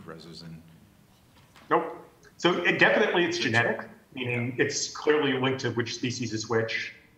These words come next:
Speaker 2: Um, to the extent that there's variability within that, it's probably just about whether the, the embryos all survive. So, you know, an eight might sometimes be a seven or a six, like, quite regularly because they don't even all survive to, to birth. But, uh, yeah, no,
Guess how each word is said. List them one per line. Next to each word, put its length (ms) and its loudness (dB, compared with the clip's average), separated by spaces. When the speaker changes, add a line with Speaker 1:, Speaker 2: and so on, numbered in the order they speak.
Speaker 2:
Um, 580 2
to 100 -4
the 100 2
extent 260 4
that 100 -2
there's 160 2
variability 460 4
within 300 2
that, 120 4
it's 140 -4
probably 460 2
just 240 -4
about 220 0
whether 220 -2
the, 280 -4
the 80 0
embryos 420 2
all 120 0
survive. 600 2
So, 140 -4
you 100 -4
know, 200 -6
an 80 0
eight 180 0
might 180 -2
sometimes 300 -4
be 140 -4
a 60 0
seven 360 0
or 180 -8
a 40 -12
six, 640 -2
like, 120 -2
quite 220 2
regularly 520 2
because 200 -8
they 100 -2
don't 140 0
even 120 -2
all 120 0
survive 460 2
to, 80 -20
to 180 -20
birth. 340 2
But, 320 2
uh, 400 4
yeah, 100 4
no, 320 2